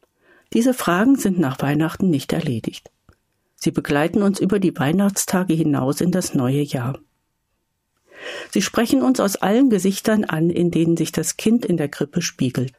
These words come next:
ganz gleich, wo sie uns begegnen. Auf der Straße oder in der Schule, im Supermarkt an der Kasse oder auf dem Bildschirm, wenn die Nachrichten aus aller Welt gezeigt werden.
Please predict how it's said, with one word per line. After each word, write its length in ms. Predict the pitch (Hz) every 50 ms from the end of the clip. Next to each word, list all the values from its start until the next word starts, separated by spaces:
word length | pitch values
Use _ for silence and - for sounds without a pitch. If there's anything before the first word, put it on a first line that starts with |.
| _ _ _ _ _ _
ganz 300 | - - 262 - 180 -
gleich, 480 | - - 175 156 147 156 170 170 - - - - - - _ -
wo 100 | 160 156
sie 140 | 147 - -
uns 180 | - 170 165
begegnen. 600 | - - 101 - 120 117 - - 139 131 131 113 - - _ _ _ _ _ _ _ _ _ _ _ _ _ _ _ - - - - - - - -
Auf 140 | 156 -
der 100 | - 147
Straße 560 | 143 - - - - 151 175 214 - - 202 -
oder 180 | - 143 139
in 120 | 131 139 127
der 100 | 123 131
Schule, 480 | - - - 214 208 202 220 220 196 - _ _
im 160 | - 151 151 -
Supermarkt 580 | - 220 214 - 226 214 196 185 180 185 -
an 100 | 170 156
der 120 | 151 151 151
Kasse 440 | - - 190 190 - 214 208 202 - - - - - - - - - - - -
oder 300 | - 233 269 269 277 -
auf 100 | 196 190
dem 180 | - 190 190 175
Bildschirm, 680 | 180 165 175 185 185 - - - 220 220 214 220 196 185
wenn 100 | 160 147
die 140 | 170 151
Nachrichten 540 | 156 143 139 135 - - 165 - - 185 185
aus 200 | - - 190 -
aller 320 | - - 147 151 160 165 -
Welt 240 | 127 123 - -
gezeigt 520 | - 143 - - - 131 127 - - - -
werden. 340 | 120 127 131 139 135 131